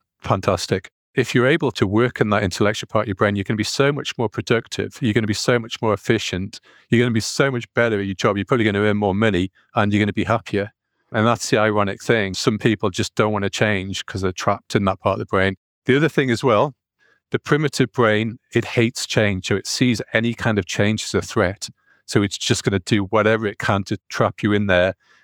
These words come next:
And if that means stopping you from going to <laughs> see a therapist, then it'll do whatever it can. It'll think of those excuses as well. So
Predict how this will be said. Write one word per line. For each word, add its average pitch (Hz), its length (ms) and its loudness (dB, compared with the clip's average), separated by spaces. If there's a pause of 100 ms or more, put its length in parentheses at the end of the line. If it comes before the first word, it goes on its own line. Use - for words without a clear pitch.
(200)
And 107 120 2
if 101 120 0
that 117 180 0
means 117 640 0 (460)
stopping - 480 -2
you 107 100 4
from - 180 -4
going 110 220 0
to 117 60 -6
<laughs> - 120 -6
see 127 180 2
a - 180 -12 (100)
therapist, 110 720 -2 (420)
then 95 120 4
it'll 98 180 -2
do 104 200 0
whatever 92 320 2
it - 120 -6
can. 95 200 0
It'll 95 140 -2
think - 260 -4
of 95 80 0
those 101 220 0
excuses - 560 -2
as 87 120 -2
well. 92 220 -2
So 95 300 0